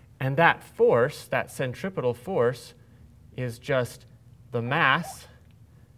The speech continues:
times the velocity squared divided by the radius. So let's give it an, an example. Suppose we have a ball that weighs ten grams, so zero point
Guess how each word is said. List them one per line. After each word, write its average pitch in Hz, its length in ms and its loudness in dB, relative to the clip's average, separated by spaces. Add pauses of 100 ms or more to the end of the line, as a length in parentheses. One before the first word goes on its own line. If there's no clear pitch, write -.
(220)
times 143 680 -4 (600)
the 117 120 -4
velocity 127 580 2
squared 123 580 0 (460)
divided 127 540 -2
by 110 400 -4 (320)
the 117 80 -10
radius. 113 640 -4 (460)
So 143 280 2 (180)
let's 190 160 0
give 165 180 -2
it 123 100 2
an, 120 280 -4
an 127 100 -2
example. 127 520 -2 (420)
Suppose 170 480 -4
we 143 140 -4
have 135 200 -2
a 123 80 0
ball 139 420 2
that 110 240 -6
weighs 117 500 -2
ten 160 280 -2
grams, 110 640 -6 (300)
so 127 400 0 (640)
zero 139 340 0
point 127 540 -4